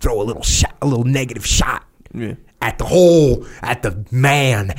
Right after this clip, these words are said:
Speaker 1: at the system,
Speaker 2: Yeah.
Speaker 1: at the mission, at the bar. They get to just throw this little complaint out. And look, it's, it's, it's kind of within the rules, right? Like, you're, it's no one,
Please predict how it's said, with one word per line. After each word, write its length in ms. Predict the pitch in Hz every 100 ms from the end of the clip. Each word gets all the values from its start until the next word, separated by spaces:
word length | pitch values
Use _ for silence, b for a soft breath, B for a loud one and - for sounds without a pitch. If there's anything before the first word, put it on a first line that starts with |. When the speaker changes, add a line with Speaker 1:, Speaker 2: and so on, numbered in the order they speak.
| -
Speaker 1:
at 240 | 123 127 -
the 80 | -
system, 600 | - - - 143 113 104 120
Speaker 2:
Yeah. 200 | 131 123
Speaker 1:
at 160 | -
the 60 | 120
mission, 600 | 123 170 - - 139 123 - -
at 240 | 113 -
the 60 | 113
bar. 200 | - 165
They 100 | 208
get 120 | -
to 100 | 190
just 220 | - 220 -
throw 280 | 214 220
this 180 | 214 196
little 140 | 208 180
complaint 560 | 170 143 170 156 147
out. 300 | 131 147 - B B B
And 160 | 156 175
look, 160 | 220
it's, 220 | 139 - -
it's, 380 | 139 143 - - b b b b b
it's 180 | - -
kind 360 | - 190 233
of 200 | 165 110 - b b b
within 500 | 113 113 117 135 151
the 80 | 104
rules, 640 | 82 80 143 185 87 71 76
right? 260 | 82 131
Like, 200 | 110 -
you're, 260 | 127 123 -
it's 200 | 123 120 -
no 220 | 117 139
one, 240 | 196 202